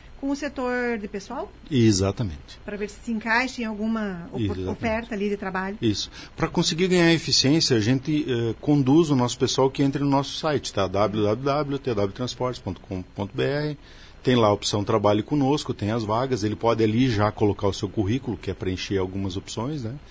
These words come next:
Speaker 2: E, claro, também pode ir até a empresa. Só que o processo digital, ele acaba sendo mais rápido, né? Porque o nosso pessoal já recebe a coisa um pouco tabulada, mais organizada, pra poder fazer a seleção adequada.
Speaker 1: Sim.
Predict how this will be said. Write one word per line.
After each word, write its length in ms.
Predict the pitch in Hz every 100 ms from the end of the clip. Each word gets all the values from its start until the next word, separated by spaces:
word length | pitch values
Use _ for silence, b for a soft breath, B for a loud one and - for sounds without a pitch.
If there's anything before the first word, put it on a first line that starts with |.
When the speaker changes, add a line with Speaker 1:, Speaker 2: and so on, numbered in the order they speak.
| B B B B B
Speaker 2:
E, 120 | 190
claro, 260 | - 175 101
também 240 | 95 117
pode 300 | 123 113 110
ir 100 | 110
até 160 | 104 120
a 20 |
empresa. 460 | 127 113 107 87 - B B B
Só 160 | - 127
que 80 | 151
o 40 |
processo 640 | 147 143 - 143 160 - 143
digital, 480 | 127 123 123 117
ele 120 | 131 135
acaba 260 | 143 135
sendo 240 | - 135 127
mais 260 | 127 123
rápido, 480 | 98 117 - 101 90
né? 200 | 92 107
Porque 140 | - 113
o 20 |
nosso 180 | 113 -
pessoal 360 | 117 - 113
já 120 | 113
recebe 460 | 120 127 - 110 110
a 40 | 104
coisa 260 | 107 101
um 40 | 95
pouco 260 | 98 -
tabulada, 580 | - 107 127 120 120 101
mais 220 | 98 104
organizada, 560 | 107 101 107 104 104 113
pra 140 | 120
poder 260 | - 135 127
fazer 260 | 123 110 113
a 40 |
seleção 460 | - 110 104 101 101
adequada. 360 | 104 101 95
Speaker 1:
Sim. 100 | 185